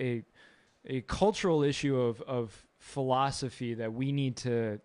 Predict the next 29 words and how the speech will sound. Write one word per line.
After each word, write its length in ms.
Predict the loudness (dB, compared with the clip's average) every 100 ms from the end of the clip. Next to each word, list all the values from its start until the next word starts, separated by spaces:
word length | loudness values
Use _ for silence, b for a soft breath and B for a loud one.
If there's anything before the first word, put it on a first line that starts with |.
| _ -6
really 420 | 0 2 2 0
nail 400 | 0 0 2 0
down 300 | 0 -2 -2
right 260 | -4 -4 -6
now. 320 | -6 -6 -6
And 260 | -8 -8 -10 -20 -2
this 180 | -2 2
whole 200 | 2 4
argument 380 | 4 2 0 0
about 220 | -2 -2
work 440 | 2 4 4 -2 B B B B
has 220 | -4 0
really 200 | 0 0
spawned 460 | -2 -4 -2 0 0
a 40 |
lot 220 | 0 0
of 80 | 0
different 320 | -2 -4 -8 -4
things. 320 | -6 -6 -8
And 120 | -2 -2
I, 80 | -4 -8
I 40 | -2
wanna 220 | 0 0
point 240 | 0 2
out 160 | 2 0
something 520 | -2 -2 -2 -2 -4 -10 b b b b _ _ 2
A 180 | 2
O 100 | 2
C 500 | 0 -2 0 0 -2